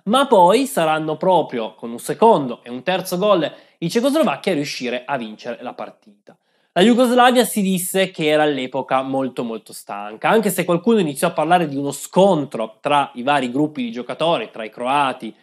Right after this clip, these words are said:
i serbi, che avevano litigato fra di loro per come condurre le partite di lì a, alle prossime.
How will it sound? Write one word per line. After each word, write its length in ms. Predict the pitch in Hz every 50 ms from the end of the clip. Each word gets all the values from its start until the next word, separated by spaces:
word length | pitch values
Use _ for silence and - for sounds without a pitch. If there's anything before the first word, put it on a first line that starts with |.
| _ _ _ -
i 120 | 143 143
serbi, 640 | 139 - 180 170 180 185 190 185 180 196 190 180 - - _ _ _
che 120 | - 233
avevano 360 | 214 196 214 220 190 175 160 151
litigato 480 | 160 165 - 175 165 185 180 175 151
fra 120 | - 156 156
di 120 | 165 175
loro 340 | 160 147 147 151 147 139 139
per 300 | - 147 143 143 - -
come 560 | - 196 180 175 170 165 165 160 165 170 - - -
condurre 560 | - 160 147 143 143 135 135 139 139 135 131
le 120 | 123 120 -
partite 600 | - 120 120 - - 113 104 98 - 110 110 - -
di 180 | 113 117 113
lì 220 | 104 98 95 90 _ _ _ _ _
a, 240 | - 113 104 101 -
alle 260 | - 117 113 113 110 -
prossime. 640 | - 101 95 92 - - - 117 104 101 98